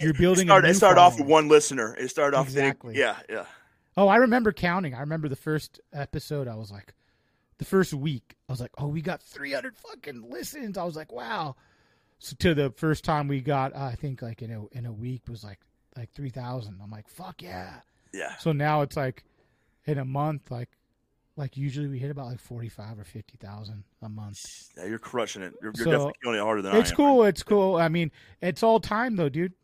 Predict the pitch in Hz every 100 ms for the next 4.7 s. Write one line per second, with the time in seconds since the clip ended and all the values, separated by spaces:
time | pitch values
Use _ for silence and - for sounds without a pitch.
0 | _ 151 156 156 156 190 151 143 151 143
1 | 180 160 _ - 165 160 143 147 147 156
2 | 131 - 151 151 156 143 135 151 165 185
3 | _ _ - 117 123 143 147 143 - 143
4 | 139 123 139 147 - 117 120